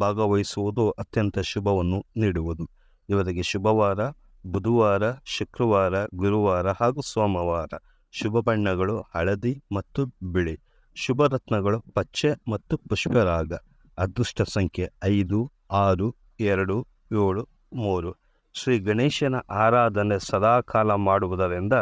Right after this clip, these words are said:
ಇವರಿಗೆ ಶುಭವನ್ನು ತರುವುದು, ಸಮಸ್ಯೆಗಳು ಪರಿಹಾರವಾಗುವುದು. ಆದ್ದರಿಂದ ಸಂಕಷ್ಟ ಚತುರ್ಥಿಯನ್ನು ತಪ್ಪದೇ ಮಾಡುವುದು ಅತ್ಯಂತ ಶುಭವನ್ನು ನೀಡುವುದು. ಈ ವಿಡಿಯೋ ನಿಮಗೆ ಇಷ್ಟವಾದಲ್ಲಿ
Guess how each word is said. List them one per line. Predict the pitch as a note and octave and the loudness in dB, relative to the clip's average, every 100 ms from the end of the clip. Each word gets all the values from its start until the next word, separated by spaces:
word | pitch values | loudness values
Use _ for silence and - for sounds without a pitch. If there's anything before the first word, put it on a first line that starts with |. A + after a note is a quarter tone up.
| G2 - _ _ | 0 -8 _ _
ಇವರಿಗೆ | A#2+ A2+ G#2+ F#2+ G2 | 4 6 4 2 -2
ಶುಭವನ್ನು | G#2 - A2 A#2 A2 G2+ G#2+ | -2 -2 2 4 4 2 -2
ತರುವುದು, | - G2 G2 F#2+ A2+ | 0 0 0 0 -2
ಸಮಸ್ಯೆಗಳು | C3+ - A2 A2+ - G#2 G2 A2 | -4 0 2 2 2 0 2 0
ಪರಿಹಾರವಾಗುವುದು. | - G2+ G2 F#2+ G2+ F#2+ F2+ F2 F2 E2+ - - - - - | 2 2 2 2 2 2 0 -4 -8 -12 -16 -20 -20 -10 0
ಆದ್ದರಿಂದ | G2+ G2+ G2 G2+ A2+ A2 F#2 - | 2 4 0 0 0 0 0 -2
ಸಂಕಷ್ಟ | G#2+ A2 - A#2+ - | -2 0 0 -2 -2
ಚತುರ್ಥಿಯನ್ನು | A2 - - A#2+ - - G2+ F#2+ | -4 -4 -4 -4 -2 -2 -2 -2
ತಪ್ಪದೇ | G2 G2+ - A2 A2+ | -4 -6 -2 0 2
ಮಾಡುವುದು | G2+ F2+ F#2 F2+ G2+ A#2 G2 - _ - | 2 2 0 -2 0 0 -2 -8 _ -8
ಅತ್ಯಂತ | G2+ - G#2 - | -4 0 0 0
ಶುಭವನ್ನು | F#2+ - G2+ G#2 F#2+ F2+ G#2 - - | -4 -2 0 2 2 -2 -4 -8 -2
ನೀಡುವುದು. | A#2+ G#2+ F2 E2+ E2+ - _ _ _ - | 2 2 2 -2 -6 -12 _ _ _ -4
ಈ | G2+ | 0
ವಿಡಿಯೋ | G2 G2+ F#2 F#2 | 2 2 2 0
ನಿಮಗೆ | F#2 F2 F2 - | 0 -2 -4 -6
ಇಷ್ಟವಾದಲ್ಲಿ | - - G#2+ F#2 E2 D#2+ E2+ G#2 | -8 0 2 2 0 -2 -4 -6